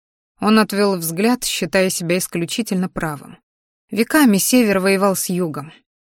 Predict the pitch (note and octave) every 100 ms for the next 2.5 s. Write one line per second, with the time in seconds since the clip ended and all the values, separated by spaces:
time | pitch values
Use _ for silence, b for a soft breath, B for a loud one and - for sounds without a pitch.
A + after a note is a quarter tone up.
0 | _ - D#3 F3 A#3 C#4 E3+ E3 D#3 F3
1 | G3 - E3 F3+ F3 E3 D#3+ F3 E3+ E3+
2 | - A3+ E3 C#3+